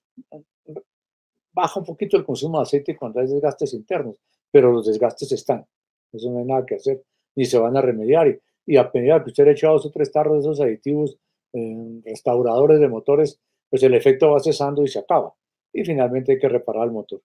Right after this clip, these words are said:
Hoy en día, por las tolerancias y por la experiencia que tenemos, los motores en toda la parte baja, o sea, casquetes de cigüeñal, bielas y todo eso, sufren muy poco, ¿sí? Nosotros hemos desbaratado motores con ciento cincuenta mil, doscientos mil kilómetros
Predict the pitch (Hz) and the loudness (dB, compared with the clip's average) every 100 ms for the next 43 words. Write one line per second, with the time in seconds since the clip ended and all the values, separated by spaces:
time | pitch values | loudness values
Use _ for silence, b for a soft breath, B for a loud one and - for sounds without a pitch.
0 | _ _ _ _ - 180 185 185 190 - | _ _ _ _ 4 4 4 2 2 0
1 | - _ 147 131 - 135 117 143 143 151 | -10 _ 0 0 0 0 2 -2 -4 -6
2 | 143 123 110 - 120 120 151 135 131 107 | -6 -4 -4 -6 -8 -6 -4 -4 -4 -8
3 | 117 139 135 _ _ _ _ - 131 123 | -10 -10 -12 _ _ _ _ -2 0 0
4 | 123 143 160 151 143 - 151 147 - 123 | 2 2 2 0 -6 -4 -2 -2 -2 -4
5 | 123 127 123 120 101 117 110 113 - - | -2 -2 -2 -4 -10 -14 -14 -14 -14 -6
6 | 123 123 127 101 - 107 104 110 120 135 | -6 -4 -8 -8 -18 -16 -14 -10 -6 -4
7 | 113 120 131 127 117 - 127 127 139 _ | -4 -4 -6 -8 -16 -12 -10 -10 -14 _
8 | _ _ _ _ _ - 185 180 196 190 | _ _ _ _ _ -4 -2 2 2 2
9 | 196 208 202 - _ _ _ _ 156 - | -2 -2 -4 -10 _ _ _ _ -18 -18
10 | _ _ _ 127 147 165 151 127 - 143 | _ _ _ -10 -2 0 2 0 0 0
11 | 147 120 143 131 131 - 143 143 147 139 | 0 0 0 0 -6 -2 -2 -2 -6 -8
12 | 110 110 113 107 139 151 123 120 110 107 | -10 -12 -12 -10 -8 -4 -4 -6 -14 -14
13 | 123 127 147 147 143 131 | -16 -10 -6 -6 -4 -8